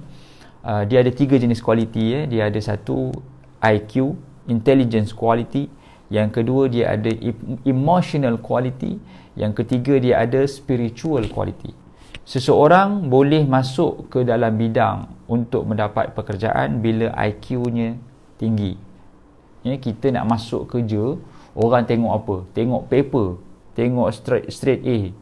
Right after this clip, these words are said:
tengok, uh, apa, subjek yang kita ambil. Maka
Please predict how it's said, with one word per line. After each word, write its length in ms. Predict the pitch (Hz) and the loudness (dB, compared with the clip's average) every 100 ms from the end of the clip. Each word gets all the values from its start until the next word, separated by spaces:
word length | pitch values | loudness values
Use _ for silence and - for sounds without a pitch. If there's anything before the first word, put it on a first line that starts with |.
| - | -2
tengok, 400 | 123 123 113 - - - - - | 0 2 0 -4 -18 -20 -10 -4
uh, 340 | 110 110 107 107 | 0 0 0 -2
apa, 500 | 104 110 151 160 - - - | -4 -4 -2 -2 -4 -12 -20
subjek 560 | - 120 113 113 123 110 | -4 -2 0 2 2 2
yang 160 | 113 | -2
kita 240 | 117 135 117 | -2 0 0
ambil. 320 | 120 113 - - - - - - | 2 0 -4 -10 -20 -20 -20 -16
Maka 340 | - 107 - | -6 -6 2